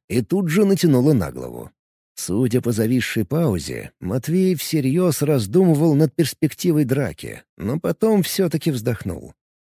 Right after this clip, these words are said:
«Ладно, поедешь со мной, но вернись к заводским настройкам». «Я-то вернусь,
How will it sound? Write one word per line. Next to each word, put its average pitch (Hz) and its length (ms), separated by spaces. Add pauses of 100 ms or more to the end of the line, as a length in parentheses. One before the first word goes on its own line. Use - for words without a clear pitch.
(180)
«Ладно, 90 800 (300)
поедешь 151 580
со 156 160
мной, 107 540 (160)
но 117 260
вернись 127 580
к 131 60
заводским 131 560
настройкам». 98 880 (380)
«Я-то 170 400
вернусь, 226 540